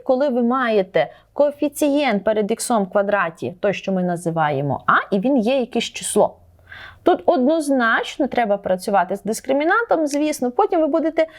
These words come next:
вчити трішечки пізніше, як можна це, наприклад, там, замінити чи щось з цим попрацювати.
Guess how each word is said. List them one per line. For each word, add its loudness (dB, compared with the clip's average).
вчити 2
трішечки -2
пізніше, 2
як 2
можна 0
це, -2
наприклад, -2
там, 0
замінити 2
чи -8
щось 0
з -18
цим -2
попрацювати. 0